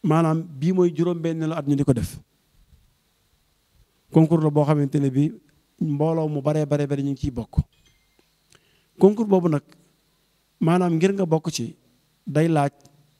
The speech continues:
yu bari. Ba ci jiitu mooy da ngay mokkal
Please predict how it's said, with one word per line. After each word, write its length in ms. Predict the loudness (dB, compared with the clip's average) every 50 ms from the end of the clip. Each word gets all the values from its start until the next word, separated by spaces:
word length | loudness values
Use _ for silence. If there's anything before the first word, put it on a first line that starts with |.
| _
yu 180 | -2 0 0 2
bari. 260 | 4 2 2 2 -2 -8 -16 -20 _ _ _ _ _ _ _ _ _ _ -20 _ _ _ _ _ _ _ _ _ _
Ba 140 | 0 2 4 4
ci 120 | 4 2
jiitu 240 | 2 0 0 0 0
mooy 160 | 0 0 0
da 80 | 0 0
ngay 160 | 0 2 2
mokkal 420 | 2 2 0 0 0 0 0 0